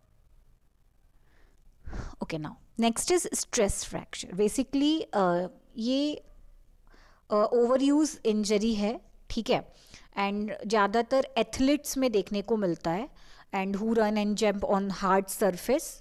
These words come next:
रनर जो होता है वो हार्ड सरफेस में हमेशा जो है, अ, रन करता है, ठीक है। बॉलेट डांसर्स and बास्केटबॉल प्लेयर्स, इनमें आपको देखने को मिलता है कि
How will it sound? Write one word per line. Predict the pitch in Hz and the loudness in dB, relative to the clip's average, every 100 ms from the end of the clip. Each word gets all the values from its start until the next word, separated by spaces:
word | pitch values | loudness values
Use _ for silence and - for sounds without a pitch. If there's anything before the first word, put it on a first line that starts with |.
| - - 330 - | -20 -20 -18 -4
रनर | 202 202 196 208 | 0 2 4 2
जो | 196 208 | 2 2
होता | 180 - | 2 0
है | 165 | -2
वो | 170 202 - - - | -2 -6 -10 -20 -8
हार्ड | - 196 214 | 2 2 4
सरफेस | 254 233 240 - | 0 0 -2 -2
में | 247 | -6
हमेशा | 220 202 208 208 - 214 | -4 -2 -2 -2 0 0
जो | 208 220 | 0 0
है, | 220 214 233 | 0 -2 -2
अ, | - - - - 190 175 175 | -6 -20 -12 -2 0 2 2
रन | 196 196 190 | 4 2 2
करता | 196 170 - | 0 -2 -2
है, | 170 - - - - | -4 -4 -14 -16 -6
ठीक | 254 247 | -2 0
है। | 160 - - | -2 -4 -6
बॉलेट | 196 220 220 220 | 2 4 4 4
डांसर्स | 202 190 190 - 208 202 - | 4 2 2 0 0 0 -2
and | 214 | -2
बास्केटबॉल | 208 190 - - 233 - 226 220 226 - _ - | 2 2 2 -2 -4 -2 0 2 0 -12 _ 0
प्लेयर्स, | 208 196 226 - - | 4 4 2 -2 -4
इनमें | 254 269 339 - | 0 0 -2 -2
आपको | 208 - 262 | -4 -2 0
देखने | 208 180 220 | 0 -2 -4
को | 247 | -4
मिलता | 220 185 - | -2 -4 -4
है | 196 | -8
कि | 226 285 | -6 -6